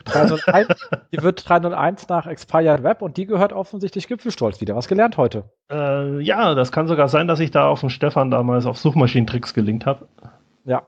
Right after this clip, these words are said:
Speaker 1: sehr ordentlich, sehr ordentlich, sehr schön. Dieser alte, schöne Zeiten, geil. Mann.
Speaker 2: Und wahrscheinlich bin ich aber bei ihm noch in der Sidebar, da, die dann zurücklinkt auf. <laughs>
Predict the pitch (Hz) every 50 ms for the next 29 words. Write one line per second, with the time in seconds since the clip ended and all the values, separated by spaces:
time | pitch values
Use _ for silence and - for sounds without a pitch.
0 | _ _ _ - - - 147 165 190 180 139 135 123 113 107 104 95 - - 143
1 | 151 131 117 107 107 101 - - - - 131 127 123 - - 110 110 123 139 -
2 | - 151 143 143 135 _ _ _ _ - - _ _ _ _ - - 120 123 147
3 | 143 143 127 - 143 135 131 127 - - 120 113 117 - - 104 104 - 104 104
4 | 110 113 110 107 104 90 87 _ _ _ _ - 107 110 117 123 139 139 - -
5 | - - - 147 180 214 208 - - 175 175 175 170 175 143 151 156 156 147 151
6 | 139 135 - 180 190 202 196 175 - 170 160 151 139 - - 143 175 190 - -
7 | 165 156 151 151 147 143 139 143 156 147 151 147 139 - - 131 135 147 - -
8 | 123 123 127 123 - 139 - - - - - - - - - - - - - -
9 | - 190 - - - 214 220